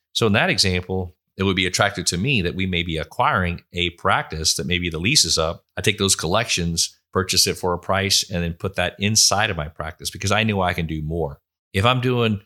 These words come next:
a million two, million five, million seven, I physically can't do anymore. I'm running three hygiene chairs and two doctor chairs. I physically am tapped out, and I've got a seven chair practice. I'm still not max on a space standpoint.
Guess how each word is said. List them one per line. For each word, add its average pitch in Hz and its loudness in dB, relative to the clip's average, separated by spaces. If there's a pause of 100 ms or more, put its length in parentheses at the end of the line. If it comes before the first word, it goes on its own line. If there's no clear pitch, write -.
(180)
a 90 0
million 104 4
two, 107 2
million 98 2
five, 95 0
million 92 0
seven, 95 2
I 92 -2
physically 90 -4
can't 85 -2
do 87 0
anymore. 82 0
I'm 80 -4
running 85 -2
three 90 -2
hygiene 85 -2
chairs 82 -2
and 78 -6
two 82 -4
doctor 87 0
chairs. 78 -6 (420)
I 90 2
physically 95 0
am 80 2
tapped 82 -2
out, 107 0 (160)
and 87 0
I've 92 2
got 85 0 (160)
a - -20
seven 98 2
chair 90 -2
practice. 85 -2
I'm 78 -4
still - 2
not 82 0
max 85 -2
on 78 -6
a 76 -4
space 127 2
standpoint. 78 -6